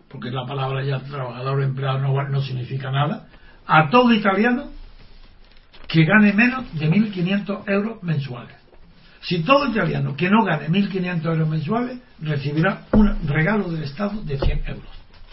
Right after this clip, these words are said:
¿Qué es eso? A eso le llaman, ¿y sabes lo que ha dicho el, el, el Renzi?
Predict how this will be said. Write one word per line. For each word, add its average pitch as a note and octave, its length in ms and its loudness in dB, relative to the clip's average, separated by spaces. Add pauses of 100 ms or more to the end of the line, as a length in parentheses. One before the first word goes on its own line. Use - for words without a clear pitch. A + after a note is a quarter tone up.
(140)
¿Qué B3 100 -6
es - 140 -8
eso? - 200 -14 (1400)
A D3 120 0
eso F3 200 -2
le E3+ 100 2
llaman, G3 380 -2 (540)
¿y D3 120 -2
sabes F#3+ 260 2
lo G3+ 80 4
que G3 80 -2
ha G3 40 0
dicho F#3 360 -2
el, F3+ 160 -8 (160)
el, F3 200 -8 (300)
el D#3+ 100 -8
Renzi? A#3 520 0